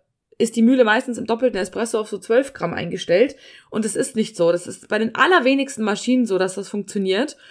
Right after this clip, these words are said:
Und deswegen haben die meisten Gastronomen viel zu wenig Menge in ihrer Mühle, also in ihrem Siebträger. Probiert's nochmal deinen Espresso und schau, ob's schmeckt.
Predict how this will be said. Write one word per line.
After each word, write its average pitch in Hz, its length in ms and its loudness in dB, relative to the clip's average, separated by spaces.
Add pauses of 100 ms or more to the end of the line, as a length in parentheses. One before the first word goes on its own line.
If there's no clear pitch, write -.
(380)
Und 220 140 4
deswegen 285 300 0
haben 247 120 2
die 233 80 2
meisten 269 300 2
Gastronomen 220 420 -4
viel 392 220 8
zu 330 140 -4
wenig 247 280 2
Menge 208 220 0
in 180 100 -2
ihrer 165 260 0
Mühle, 160 500 -4
also 165 180 -4
in 175 40 -4
ihrem 160 140 -2
Siebträger. 180 540 -10 (840)
Probiert's 311 380 2
nochmal 294 240 2
deinen 240 160 2
Espresso 269 420 0
und 349 100 -2
schau, 220 180 2
ob's 226 160 -4
schmeckt. - 360 -6